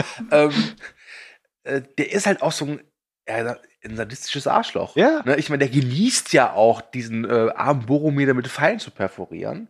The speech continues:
Speaker 2: Mhm.
Speaker 1: Ja. Und das ist halt auch so eine,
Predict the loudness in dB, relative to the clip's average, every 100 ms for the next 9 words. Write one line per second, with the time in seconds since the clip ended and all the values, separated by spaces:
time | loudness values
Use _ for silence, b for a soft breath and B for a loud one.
0 | -10 -8 -8 -12 -4 0 2 0 B B
1 | B -4 0 0 0 -2 2 0 2 2
2 | 4